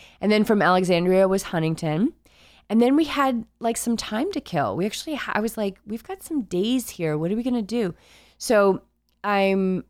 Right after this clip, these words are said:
we're in Alexandria at this point, and I pull Huntington up on the map, and then I zoom out. And I said, <gasps> "Oh, B J, guess what's directly, like, directly south of Huntington, West Virginia?"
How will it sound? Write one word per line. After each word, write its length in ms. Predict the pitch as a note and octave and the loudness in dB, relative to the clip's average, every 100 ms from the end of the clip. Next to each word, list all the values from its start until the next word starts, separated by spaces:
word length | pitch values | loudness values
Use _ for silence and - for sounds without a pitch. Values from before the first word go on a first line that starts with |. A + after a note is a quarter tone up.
| - | 0
we're 160 | G#3+ | 2
in 180 | - A3 | 4 4
Alexandria 580 | - G#3 G3 G3+ G3 F#3 | 4 4 4 2 2 2
at 80 | D3 | 0
this 120 | F#3 | -4
point, 400 | - F#3+ E3 D#3+ - | -6 -4 -2 -2 -4
and 120 | E3+ | -2
I 220 | E3 E3+ E3+ | -2 -2 -2
pull 200 | - G#3 | 0 0
Huntington 600 | G3 G#3 F#3 F3+ G3 F3 - | 0 0 0 0 0 -2 -2
up 180 | E3 E3+ | -2 0
on 180 | E3 D#3+ | 0 0
the 60 | |
map, 380 | E3+ F3 D#3 D#3+ | 0 2 0 0
and 100 | D#3+ | -2
then 80 | D#3+ | 0
I 120 | D#3 | 0
zoom 320 | D#3+ F#3+ G3+ | 2 4 4
out. 320 | - A#2+ - - _ _ _ _ _ - | 4 0 -4 -12 _ _ _ _ _ -12
And 120 | E3 | -8
I 140 | E3 | -6
said, 360 | D#3 F3+ D#3 D3 | -6 -2 -2 -2
<gasps> 40 | - | -4
"Oh, 720 | D4 F#4 G#4 G#4+ G#4+ G4 - _ _ | 0 2 4 4 2 -2 -8 _ _
B 200 | C4+ C#4+ | 2 4
J, 540 | G#3 C4 A#3+ F3 F#3+ F#3 | 6 6 4 2 0 -2
guess 300 | F#3+ A3 - | 2 2 4
what's 240 | A3+ G#3+ | 2 2
directly, 800 | - G#3+ F3 F3+ G3+ - G#3+ G#3+ - | 0 0 4 2 2 0 0 0 0
like, 300 | G3 E3 - | -2 -2 -2
directly 1080 | A#3+ G#3+ G3 F#3+ A#3 A#3+ - F3 C3 - _ _ | 0 0 -4 0 2 2 -2 -6 -6 -8 _ _
south 320 | - F3 D#3+ | -6 -4 -2
of 80 | D3+ | -4
Huntington, 400 | D#3 D3 C#3 C#3+ | -4 -4 -4 -6
West 200 | C#3 - | -6 -6
Virginia?" 500 | C#3+ C#3 B2 F#2+ | -8 -6 -6 -8